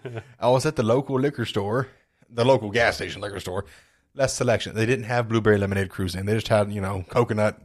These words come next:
Speaker 2: banana, I'm like, "Mm, I'm drinking this with Sprite. I don't want that."
Speaker 1: I bet banana would be so good, but
Speaker 2: Yeah.
Speaker 1: so bad.
Speaker 2: This was years ago. This was before I knew much about alcohol. You know, I was just trying to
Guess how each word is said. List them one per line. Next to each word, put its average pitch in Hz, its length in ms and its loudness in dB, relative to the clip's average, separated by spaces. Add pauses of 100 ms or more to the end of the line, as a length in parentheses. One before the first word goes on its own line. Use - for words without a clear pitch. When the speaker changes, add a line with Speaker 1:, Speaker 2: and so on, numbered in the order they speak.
Speaker 2:
banana, 104 680 0 (400)
I'm 117 40 2
like, 123 100 2 (200)
"Mm, 95 40 -10 (140)
I'm 127 100 -2
drinking 127 240 0
this 104 100 -2
with 95 100 -8
Sprite. 98 400 -2
I 110 40 -2
don't 110 140 0
want 98 260 -6
that." 101 340 -6
Speaker 1:
I 117 40 -8
bet 185 180 0
banana 107 320 0
would 98 120 -4
be 98 160 -2
so 117 380 2
good, 110 280 0
but 110 160 -6 (120)
Speaker 2:
Yeah. 95 140 -4
Speaker 1:
so 101 280 -2
bad. 98 200 -10
Speaker 2:
This 285 100 -8
was 240 140 0
years 175 200 0
ago. 101 120 -4
This 139 80 -2
was 156 100 -12
before 156 140 -4
I - 20 -2
knew 139 140 -2
much 104 220 -4
about 95 200 -4
alcohol. 101 280 -8
You 101 80 -6
know, 127 100 -4
I 131 40 -8
was 117 120 -6
just 110 120 -4
trying 113 140 2
to 101 100 -2